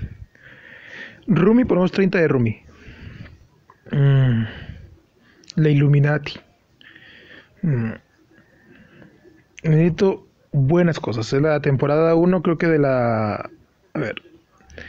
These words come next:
Si me das una de treinta de estas y otra de diez, pues, me, me, me, me quedaría bien. Mm. Una de treinta, por favor. Porfis, porfis.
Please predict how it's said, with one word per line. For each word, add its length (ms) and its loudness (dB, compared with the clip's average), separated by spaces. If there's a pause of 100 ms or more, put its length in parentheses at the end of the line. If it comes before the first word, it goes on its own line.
(580)
Si 160 -4
me 80 4
das 160 0
una 180 4
de 120 2
treinta 340 0
de 80 2
estas 560 -4 (560)
y 140 2
otra 180 0
de 80 2
diez, 260 0
pues, 300 -4
me, 400 0
me, 140 2
me, 100 0
me 200 -2
quedaría 260 2
bien. 200 -2 (840)
Mm. 320 0 (1300)
Una 260 4
de 100 2
treinta, 440 0
por 220 -2
favor. 300 -2 (840)
Porfis, 400 -2
porfis. 600 -6